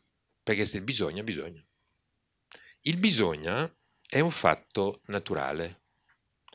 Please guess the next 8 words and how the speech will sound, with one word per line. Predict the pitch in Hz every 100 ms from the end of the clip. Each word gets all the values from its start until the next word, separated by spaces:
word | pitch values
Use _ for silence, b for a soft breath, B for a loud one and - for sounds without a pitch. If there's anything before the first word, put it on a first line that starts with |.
| _ -
Cioè, | - 78
il | -
bisogna | 123 127 90 85 98 120
c'è | - 80 82
nel | 98 110
mondo | 85 71 71 78 78
della | 87 73 71
natura. | 71 73 - 69 71